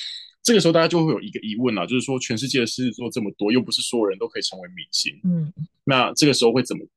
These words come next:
Speaker 1: 就该怎么办这样？但其实回到前面讲的，就是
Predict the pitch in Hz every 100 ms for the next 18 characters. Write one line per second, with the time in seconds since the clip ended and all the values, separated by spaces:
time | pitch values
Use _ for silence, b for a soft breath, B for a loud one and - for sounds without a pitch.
0 | _ _ 139 107 - 113 104 82 104 90
1 | 104 - _ _ _ _ _ _ - _
2 | 175 151 127 127 123 127 135 117 123 120
3 | 98 92 113 120 117